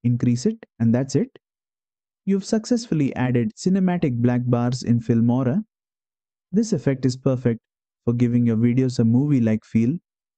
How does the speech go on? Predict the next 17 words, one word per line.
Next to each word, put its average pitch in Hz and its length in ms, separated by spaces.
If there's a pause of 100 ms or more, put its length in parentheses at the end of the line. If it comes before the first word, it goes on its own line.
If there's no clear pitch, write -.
making 127 340
them 117 220
look 113 220
more 117 380
professional 117 600 (180)
and 110 180
visually 113 440
appealing. 107 500 (800)
Whether 202 280
you're 143 140
working 127 480
on 110 220
a 110 100
short 120 380
film, 117 420 (640)
a 113 80
vlog, 113 440